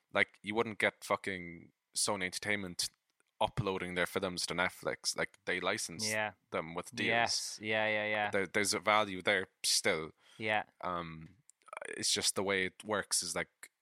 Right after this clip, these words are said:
Speaker 1: you're, I'm already paying, what, like, thirty quid to a fucking distribution service just to get
Speaker 2: Well,
Speaker 1: it on Spotify.
Speaker 2: that's, that's the other interesting thing is, like, so you pay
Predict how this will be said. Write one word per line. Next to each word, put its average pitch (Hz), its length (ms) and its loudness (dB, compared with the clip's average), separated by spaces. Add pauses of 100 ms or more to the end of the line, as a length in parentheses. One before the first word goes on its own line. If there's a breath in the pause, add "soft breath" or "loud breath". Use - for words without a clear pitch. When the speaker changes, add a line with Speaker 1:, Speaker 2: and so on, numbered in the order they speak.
(440)
Speaker 1:
you're, 104 120 -2
I'm 92 140 0
already 98 220 2
paying, 95 300 0
what, 95 200 2
like, 82 140 0
thirty 87 320 0
quid - 240 -4
to 85 200 -2 (200)
a - 40 -12
fucking - 280 -6
distribution 90 560 -4
service 80 340 -2
just - 200 -2
to 92 40 -2
get 87 160 4
Speaker 2:
Well, 165 100 4
Speaker 1:
it 78 40 2
on 80 80 -4
Spotify. - 440 2
Speaker 2:
that's, 190 300 4
that's - 0 - (120)
the 147 200 2
other 175 340 2
interesting 151 460 2
thing 143 200 -2
is, 120 120 -2
like, 120 240 0
so 135 160 -4
you 127 360 -4
pay 117 540 0